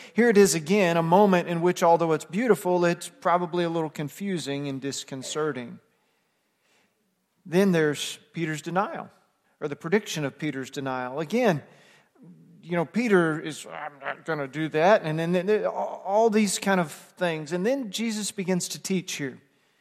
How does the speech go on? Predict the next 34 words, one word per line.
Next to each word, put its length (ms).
He's 160
gonna 220
teach 480
them 140
about 400
the 120
way 240
to 120
the 80
Father, 480
about 340
the 80
Holy 240
Spirit, 460
about 240
the 80
vine 320
and 100
the 40
branches, 440
and 80
about 240
the 80
world's 320
hatred 380
of 160
them. 260
Some 180
of 80
these 180
things 300
they 120
might 340
have 360